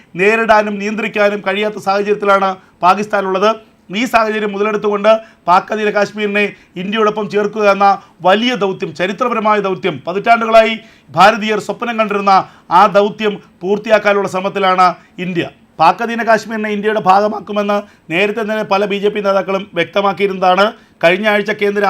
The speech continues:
ആഭ്യന്തരമന്ത്രി അമിത്ഷാ പാക് അധീന കാശ്മീരിലെ പ്രശ്നങ്ങളെക്കുറിച്ച് പരാമർശിക്കുന്നതിലൂടെ പ്രദേശം ഇന്ത്യയുടെ ഭാഗമാണെന്നും അത് ഞങ്ങൾ ഏറ്റെടുക്കുമെന്നും വ്യക്തമാക്കിയിരുന്നു. നേരത്തെ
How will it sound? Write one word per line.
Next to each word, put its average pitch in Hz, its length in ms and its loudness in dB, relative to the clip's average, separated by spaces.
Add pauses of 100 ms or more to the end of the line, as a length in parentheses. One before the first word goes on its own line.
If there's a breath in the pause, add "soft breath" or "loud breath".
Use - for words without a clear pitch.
ആഭ്യന്തരമന്ത്രി 196 680 -2
അമിത്ഷാ 190 500 2 (320 soft breath)
പാക് 185 240 4
അധീന 208 180 0
കാശ്മീരിലെ 202 540 -2
പ്രശ്നങ്ങളെക്കുറിച്ച് 196 800 -2 (400 soft breath)
പരാമർശിക്കുന്നതിലൂടെ 196 960 0 (120)
പ്രദേശം 202 500 0 (260 soft breath)
ഇന്ത്യയുടെ 202 520 0
ഭാഗമാണെന്നും 190 600 0 (140)
അത് 180 160 -4
ഞങ്ങൾ 196 300 -2 (300 soft breath)
ഏറ്റെടുക്കുമെന്നും 196 600 -2
വ്യക്തമാക്കിയിരുന്നു. 170 720 -4 (380 soft breath)
നേരത്തെ 214 380 0